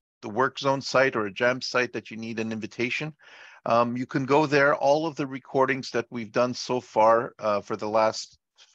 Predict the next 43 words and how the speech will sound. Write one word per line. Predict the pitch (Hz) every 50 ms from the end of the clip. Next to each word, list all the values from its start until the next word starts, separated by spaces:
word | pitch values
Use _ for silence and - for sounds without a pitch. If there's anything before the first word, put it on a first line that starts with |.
| _ _ _
five | 117 117 120 101
months, | 123 127 139 156 156 - - - - _ _ - _ _ _ _ _ _
uh, | - - 110 107 107 107 -
are | 117 117 113
there | 101 95 107 110 120 139 156 160 151 _ _ _
if | -
you | 117 113
wanna | 117 117 117 113 110 107 104 -
re-listen | - - - 107 107 98 - - 113 127 131 127 127 123 - 147 131
to | 143
them. | 135 139 151
So | 143 - - 110 - _
to | - 127
today's | - - 139 120 127 131 131 120
recording, | 127 131 123 _ - 127 127 123 127 123 127 127 _ - _ - - _ _ _
it'll | - 117 113
take | - - 131 123 -
us | 131 117 -
a, | 127 117 117 113 117 120 101
a | 117 113
day | 110 120 120 117
or | 117 113
two | _ - - - 123 120
to | 113 - 131
upload | - 147 - - 131 120 117 110
it | 107 _
to, | - - 117 104 104 101
to | - - - 110
YouTube, | 107 117 135 151 147 - - 151 147 143 139 _ _ _ _ - _ _ _ _
and | - 113 113
then | 113 113
we'll | 110 113 113
make | 110 113 113 107 _
it | - 113 - - -
available | - 117 95 - 110 104 104 95 95 107 98
to | 92 _ - 104
you | 101 104
guys | 92 - 101 95 98 92 - -
as | 85 - -
well. | 87 90 87 - - _ _ _ _ _ _ _ _ _ _ _ _ _ _ _ _ _ _ _ _ _ _ _ _ _ _ _ _ _ _ _
Uh, | - 113 110 107 -
again, | 131 127 143 151 147
thank, | - - 143 143 143